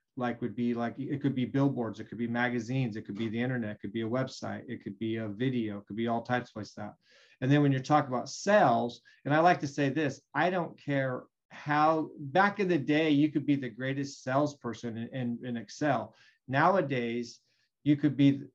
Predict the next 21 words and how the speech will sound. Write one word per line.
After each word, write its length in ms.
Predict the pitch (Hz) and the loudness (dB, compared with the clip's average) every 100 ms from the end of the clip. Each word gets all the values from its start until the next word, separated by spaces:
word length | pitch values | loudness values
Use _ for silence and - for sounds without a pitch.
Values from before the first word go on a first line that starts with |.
| _ | _
the 140 | 131 123 | -6 -4
greatest 440 | 139 143 135 - | 0 0 0 -2
salesperson, 800 | 135 131 - - 131 - 127 123 117 | 0 0 -2 -4 -6 -4 -6 -6 -2
but 160 | 127 | -2
if 120 | 127 - | -2 -2
people 260 | 151 143 | -2 0
go 180 | 143 139 | 2 2
online 460 | 131 123 131 139 123 | 2 2 0 -2 -4
and 100 | - | -6
find 280 | 127 120 117 | -6 -4 -2
bad 200 | 123 117 | -2 -2
reviews 520 | 107 117 127 139 135 | -6 -2 0 0 -2
about 220 | 120 127 | -4 -4
your 100 | 123 | -6
company, 560 | 131 135 143 143 147 147 | -6 -6 -4 -4 -4 -4
<laughs> 80 | - | -2
you're 420 | 208 - 202 240 | 0 2 0 0
sunk 420 | - - 151 156 131 | -4 0 0 0 -2
in 120 | 147 | -2
the 80 | 123 | -2
water. 480 | 117 113 127 104 | -2 -2 -2 -4